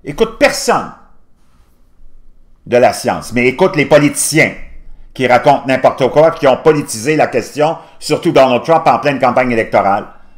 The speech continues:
parce qu'il savait que une situation comme celle-là peut-être viendrait lui nuire, alors que s'il avait affronté la question, honnêtement, depuis le début, comme il le savait dans les entretiens qu'il a eus avec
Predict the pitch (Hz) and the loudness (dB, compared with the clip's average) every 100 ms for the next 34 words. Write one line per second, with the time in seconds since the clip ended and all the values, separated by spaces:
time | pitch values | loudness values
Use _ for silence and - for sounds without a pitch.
0 | - _ _ - 92 - - 101 110 117 | -20 _ _ -8 -8 -8 -2 0 0 -2
1 | 113 95 - _ _ _ _ - _ - | -2 -6 -6 _ _ _ _ -20 _ -10
2 | 113 - 143 120 - 139 123 - 107 135 | -8 -4 2 2 2 0 0 0 -4 -2
3 | - 131 151 135 117 113 95 131 131 - | -2 0 0 0 -2 -2 0 0 -2 -6
4 | - - 113 117 120 185 147 147 151 - | -10 -6 -4 -2 0 2 4 4 2 -2
5 | - 170 147 135 131 - 123 117 202 160 | -4 0 2 4 2 2 -2 -2 -4 -4
6 | 113 - - 123 92 - _ _ _ _ | -6 -10 -10 -10 -10 -16 _ _ _ _
7 | _ - 107 92 - 107 113 87 85 135 | _ -6 -4 -4 -6 -10 -10 -12 -12 -8
8 | 98 87 143 196 _ _ 214 214 156 127 | -8 -8 -10 -14 _ _ 0 0 0 -2
9 | - 107 123 202 185 127 98 95 92 85 | 0 0 0 -4 -4 -4 -4 -6 -8 -6
10 | 98 95 87 120 101 95 107 87 87 | -8 -8 -10 -12 -10 -8 -6 -8 -12